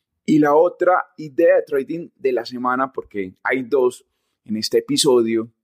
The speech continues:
está en la libra canadiense. La paridad está a punto de experimentar un movimiento de más de doscientos veinte pips. De hecho, en los episodios pasados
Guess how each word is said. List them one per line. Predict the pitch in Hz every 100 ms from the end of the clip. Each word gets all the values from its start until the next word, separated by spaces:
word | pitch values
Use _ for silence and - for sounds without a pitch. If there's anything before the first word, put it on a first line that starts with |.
| _ _ _ -
está | - - - 147 143 -
en | 113
la | 110
libra | 107 139 123 113 107
canadiense. | - 101 98 101 98 90 - _ _ _ _ _ _
La | 123 127 -
paridad | 135 131 143 143 165 - _ _ _
está | - - 127
a | _ _
punto | - 240 214 - 127 120 127 _ _ _ _ -
de | 117
experimentar | - - 127 127 127 135
un |
movimiento | 170 151 151 160 156 175 170 -
de | 120
más | 127 127
de | 147 143 143 _ _
doscientos | - 113 - 143 143 127 - 123 127 - _
veinte | - 117 113 110 -
pips. | 160 147 - - _
De | - 147 156 165
hecho, | 156 - 85 _ _ _ _ _ _ _ _ _ _ _ _ _ _ _ _
en | 110
los | 117 127
episodios | - - 127 139 147
pasados | - 123 160 143 127 120 -